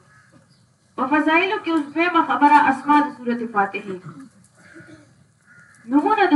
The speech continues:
سورت فاتحې اوس مونږ ذکر کوو. ځکه چې د یو څیز زیات نومونه دا دلالت کوي د هغې په زیاتو فضایلو باندې. لکه مونږ په اصولو کې دا خبره کړې وه چې اسما د قرآن کریم او د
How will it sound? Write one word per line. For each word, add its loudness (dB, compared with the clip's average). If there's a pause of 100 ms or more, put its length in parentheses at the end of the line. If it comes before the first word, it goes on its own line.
سورت 6 (100)
فاتحې 2
اوس 0
مونږ 4 (100)
ذکر -2 (100)
کوو. 4 (1800)
ځکه -4
چې 0
د -4 (120)
یو 0 (100)
څیز -6 (100)
زیات 0 (100)
نومونه -4 (440)
دا 0 (140)
دلالت 0
کوي 0
د -6
هغې -4
په -8 (100)
زیاتو -8
فضایلو -8
باندې. -12 (1080)
لکه -4
مونږ 0 (180)
په 6 (1120)
اصولو -4
کې 0
دا 8 (100)
خبره 2
کړې 0
وه 2 (100)
چې -10 (100)
اسما -2
د 0 (100)
قرآن -2 (120)
کریم -4 (680)
او -8
د 0